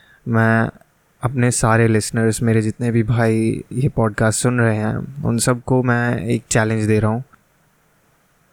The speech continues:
ये एपिसोड सुनने के बाद, मुझे नहीं पता तुम क्या कर रहे हो या तुम्हारा प्लान क्या है, ये एपिसोड ख़त्म होते ही तुम्हें at least दस पुशअप मारने हैं।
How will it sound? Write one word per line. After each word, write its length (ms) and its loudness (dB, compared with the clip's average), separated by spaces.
ये 400 2
एपिसोड 420 0
सुनने 340 0
के 120 0
बाद, 360 -4
मुझे 260 4
नहीं 120 0
पता 240 4
तुम 180 0
क्या 200 0
कर 180 -2
रहे 120 0
हो 180 -4
या 80 2
तुम्हारा 360 2
प्लान 340 0
क्या 160 0
है, 260 -2
ये 280 2
एपिसोड 440 0
ख़त्म 300 0
होते 280 0
ही 180 2
तुम्हें 340 -2
at 220 0
least 640 2
दस 260 2
पुशअप 400 0
मारने 320 -4
हैं। 160 -8